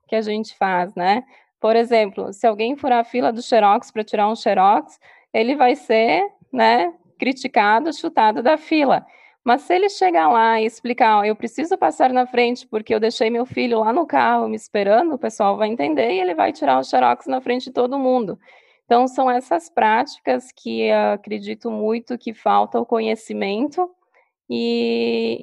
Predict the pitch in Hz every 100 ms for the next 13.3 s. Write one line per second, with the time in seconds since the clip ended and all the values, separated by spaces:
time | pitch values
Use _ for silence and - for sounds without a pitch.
0 | - 226 247 254 254 240 240 254 233 233
1 | 262 254 247 - 233 - 233 240 233 240
2 | 240 339 392 302 254 247 240 - 233 254
3 | 254 254 240 226 220 214 233 226 214 226
4 | 233 - 226 240 220 220 233 240 220 226
5 | 208 214 233 220 _ _ - 214 - 220
6 | 226 226 214 196 190 190 214 277 320 302
7 | _ _ _ _ 233 233 240 - 233 233
8 | 254 302 247 233 233 220 220 214 220 -
9 | 233 226 220 202 202 - - 196 185 208
10 | 233 240 226 220 214 208 208 - 214 -
11 | 202 202 202 208 _ _ - 208 208 202
12 | 196 202 202 202 220 214 214 214 233 165
13 | 156 190